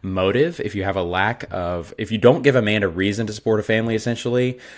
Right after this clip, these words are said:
um, that all that's gonna produce in him is laziness and a not really good life. So I would, I would, I would question these guys and ask them basically,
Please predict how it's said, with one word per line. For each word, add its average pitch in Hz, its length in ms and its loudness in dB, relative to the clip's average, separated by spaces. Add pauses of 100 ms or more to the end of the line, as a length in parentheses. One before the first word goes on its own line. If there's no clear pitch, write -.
(120)
um, 85 540 -2
that 101 260 4
all 117 140 4
that's 139 180 2
gonna 113 120 -2
produce 101 360 -2
in 120 80 -2
him 123 200 2
is 95 140 -2
laziness 117 640 0
and 95 240 0
a 90 160 0
not 90 260 0
really 95 200 -2
good 85 160 -2
life. 80 260 -4
So - 140 0
I 95 80 4
would, 104 140 4
I 110 120 4
would, 123 260 4
I 101 60 4
would 113 140 -4
question 113 260 4
these 101 180 -4
guys 95 320 2
and 87 140 -8
ask 92 220 -4
them 92 100 -6
basically, 95 460 -4